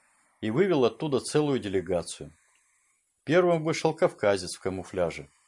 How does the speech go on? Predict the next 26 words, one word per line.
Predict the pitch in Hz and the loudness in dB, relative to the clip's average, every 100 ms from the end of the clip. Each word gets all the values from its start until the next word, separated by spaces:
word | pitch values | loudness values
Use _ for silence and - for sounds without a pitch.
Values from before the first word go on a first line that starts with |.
| _ _ | _ _
высокий, | 98 - 135 143 131 | -8 -4 -4 -4 -6
плечистый, | - 87 - 131 - - 113 _ _ _ _ _ _ | -10 -10 -8 -10 -10 -16 -18 _ _ _ _ _ _
с | - | -8
окладистой | 110 135 170 139 - 107 | -6 4 4 4 -4 -6
чёрной | - 156 143 120 | 0 0 0 -2
бородой, | 85 87 87 98 110 101 _ _ _ _ | 0 -2 -4 -6 -8 -10 _ _ _ _
в | |
которой | - 104 208 196 | -6 -2 0 0
пробивалась | - 101 104 101 92 - | 0 -2 2 4 2 0
заметная | 101 104 92 - 85 | -2 -2 -4 -6 -10
седина. | - 98 95 95 78 _ _ _ _ _ _ _ _ _ _ _ _ _ | -8 -8 -8 -8 -10 _ _ _ _ _ _ _ _ _ _ _ _ _
Пожалуй, | 113 151 139 127 | 0 4 4 4
они | 127 127 | 2 -2
с | - | -2
Седым | 127 131 120 | 0 0 0
были | 120 | 2
ровесниками. | 117 120 143 139 85 - 80 73 _ _ _ _ _ _ _ _ | 2 2 0 -4 -10 -10 -12 -14 _ _ _ _ _ _ _ _
Кроме | 139 190 170 | 2 2 2
того, | 117 92 92 | 0 0 2
у | |
них | 117 160 - | 0 -2 -2
имелось | 143 151 135 - | 0 0 -2 -2
много | 139 127 | -2 0
общего. | 104 104 - - 92 90 _ _ _ _ _ _ _ | 0 -2 -4 -8 -8 -10 _ _ _ _ _ _ _
Манера | 107 143 143 98 | 0 2 2 2
держаться, | 95 90 110 113 - 101 | 0 0 0 0 -2 -12